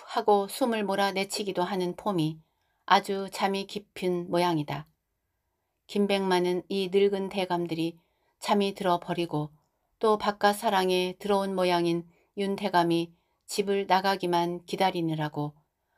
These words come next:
밤이 깊도록 심심파적으로 옛 잡지를 읽고 있던 것이다. 그러나 지금 읽고 있는 내용인즉은 마음 곱지 않은 이 패잔가의 심정을 사뭇 즐겁게 하여 아주 그곳에 정신 팔려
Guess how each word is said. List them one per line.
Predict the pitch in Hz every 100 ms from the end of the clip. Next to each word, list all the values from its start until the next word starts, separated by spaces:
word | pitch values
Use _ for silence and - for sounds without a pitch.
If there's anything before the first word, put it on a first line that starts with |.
| _ -
밤이 | 214 208 208
깊도록 | 208 - 202 190 190
심심파적으로 | - 233 214 208 202 220 196 180 - 160 160 - _ _ -
옛 | 185 185
잡지를 | - 175 - 170 170 170 -
읽고 | 190 196 196
있던 | 180 165 165
것이다. | 160 151 - 151 151 _ _ _ _ _ _ _ _ _
그러나 | - 220 208 202
지금 | 202 202 196 196
읽고 | 208 208 208
있는 | 185 180 185
내용인즉은 | 185 185 180 170 165 160 160 160 160 _ _ _
마음 | - 180 180 185
곱지 | 185 185 -
않은 | 180 175 180 175
이 | 185 185 180
패잔가의 | 220 208 190 185 165 160 160 - _ _ _
심정을 | - 247 233 208 196 190
사뭇 | - 214 196 202
즐겁게 | - 202 196 185 170
하여 | 165 170 156 156 _ _ _ _
아주 | - 185 185 190 185
그곳에 | - 196 190 185 180
정신 | - 190 190 202 202
팔려 | 220 185 170 175